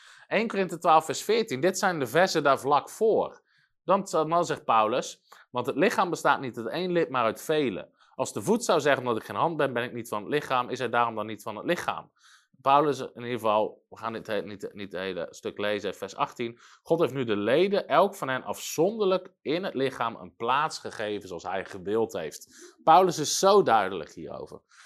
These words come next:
Paulus vergelijkt het lichaam van Christus,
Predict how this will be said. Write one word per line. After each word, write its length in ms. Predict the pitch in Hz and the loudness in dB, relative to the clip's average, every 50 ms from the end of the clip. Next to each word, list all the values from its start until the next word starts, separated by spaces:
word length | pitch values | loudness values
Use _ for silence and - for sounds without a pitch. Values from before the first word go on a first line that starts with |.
| - - - - - - - - - - - - _ | -20 -20 -20 -20 -20 -20 -20 -20 -20 -20 -20 -14 _
Paulus 320 | - 165 180 208 208 - | 2 6 6 6 6 4
vergelijkt 400 | - - - 160 165 156 151 135 | 0 -2 0 6 8 10 10 10
het 100 | 113 110 | 8 6
lichaam 560 | - 127 175 - - 190 170 170 160 170 175 - _ _ _ _ _ _ | 8 8 8 10 10 10 10 10 10 6 4 -2 _ _ _ _ _ _
van 320 | - - - 170 185 170 | -4 0 0 0 0 0
Christus, 800 | - 143 131 127 - - - 117 117 117 - - - - - | 0 0 0 0 0 -2 0 0 0 0 -2 -4 -8 -10 -14